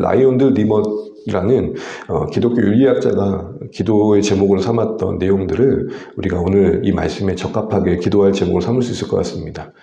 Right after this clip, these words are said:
많이 들어보셨던 내용입니다. "하나님, 바꿀 수 없는 것은 받아들이는 평온함을 주시고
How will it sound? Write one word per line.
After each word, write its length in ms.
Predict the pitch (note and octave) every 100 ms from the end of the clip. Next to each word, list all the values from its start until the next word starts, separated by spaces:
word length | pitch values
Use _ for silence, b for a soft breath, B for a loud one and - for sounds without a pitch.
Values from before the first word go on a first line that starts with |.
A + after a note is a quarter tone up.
| B B B B
많이 220 | - F#2
들어보셨던 540 | F#2+ A2+ A#2 A#2 A2+ G2
내용입니다. 600 | F2+ F#2+ F#2 - - - - b
"하나님, 600 | - A#2 G#2+ A2 G#2+ - - B B -
바꿀 480 | - - - C#3+
수 240 | C#3 C#3+ C#3+
없는 340 | F#2 F#2+ G2+
것은 580 | F2 - A#2+ A#2+ - -
받아들이는 680 | - - A#2 A2+ A2+ G#2+ G#2+
평온함을 500 | - D3+ - A2 G2
주시고 680 | G2 - - - F#2+ - -